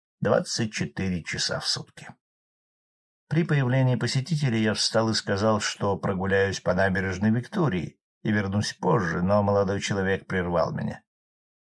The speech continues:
«Не уходите из-за меня», — попросил он. «Факты, которые я сообщу доктору Торндайку, утром станут известны всему миру, поэтому нет необходимости их скрывать». «В таком случае, — сказал Торндайк, —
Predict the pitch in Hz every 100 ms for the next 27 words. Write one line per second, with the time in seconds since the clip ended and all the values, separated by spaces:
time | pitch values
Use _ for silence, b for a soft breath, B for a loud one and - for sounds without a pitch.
0 | _ - 107 160 131 92 95 85 104 98
1 | 92 101 95 92 92 85 80 - 90 90
2 | 92 - _ _ - 120 113 117 117 113
3 | 113 110 107 107 - 120 107 110 - 107
4 | - 160 156 101 98 92 98 95 _ _
5 | _ 185 180 165 - 170 160 143 131 131
6 | 147 147 - 135 - 135 139 139 151 107
7 | 85 104 101 98 113 156 135 85 80 -
8 | 90 87 85 - 92 76 - - 85 -
9 | - _ _ _ _ _ _ _ _ _
10 | _ _ - 104 110 98 - 147 220 220
11 | - 87 - - 85 90 90 - 90 85
12 | 87 87 80